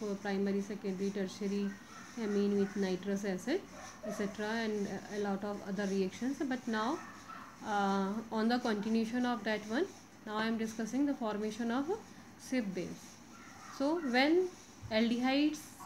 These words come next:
react with amines, primary amines, then the reaction of these aldehyde and primary amine,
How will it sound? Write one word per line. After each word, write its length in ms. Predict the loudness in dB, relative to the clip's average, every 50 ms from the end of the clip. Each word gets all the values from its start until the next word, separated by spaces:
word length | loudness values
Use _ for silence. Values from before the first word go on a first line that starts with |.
| -4
react 400 | 0 2 4 4 4 2 0 -4 0
with 240 | 2 2 2 0 -2 -6 -6 -6 -12 -12 -6
amines, 520 | -2 2 6 6 8 8 8 6 4 2 0 2
primary 460 | 4 6 6 6 6 6 6 6 6 6 6
amines, 360 | 4 4 4 4 2 2 0 -4 -4 -6 -16 -18 -20 -18 -18 -16 -6 -2
then 260 | 0 2 4 4 2 2 2
the 140 | 2 2 4
reaction 440 | 4 4 4 2 2 0 0 2 4
of 160 | 4 4 2
these 140 | 2 2 2
aldehyde 500 | 2 2 4 2 2 2 2 2 4 4
and 200 | 2 2 2 2
primary 480 | 2 4 4 2 2 2 2 2 2
amine, 320 | 2 2 4 6 6 4